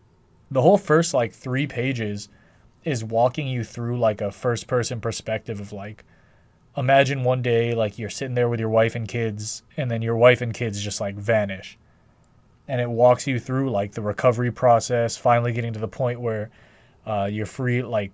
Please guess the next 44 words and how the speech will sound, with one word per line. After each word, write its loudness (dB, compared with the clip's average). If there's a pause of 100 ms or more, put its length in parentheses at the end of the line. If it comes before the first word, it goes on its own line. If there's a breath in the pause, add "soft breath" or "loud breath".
(260)
free -2
to 0
open -2
up 2
to -4
other -2
people, -2
you -4
start -4
dating 2
again, -2
you -6
fall -4
in -8
love 4
again, -2 (360 soft breath)
'cause -2
the 2
Avengers 2 (140)
weren't -2
able -2
to -4
undo 0
anything 2
for -10
five -4
years. -8 (960 soft breath)
Then 2
you 2
eventually, 0
like, 0
start 2
another 0
family, 4
you -2
move -4
on, 4
you -2
accept -2
the -6
new -6
normal, 0 (520 soft breath)
uh, -2
like, -10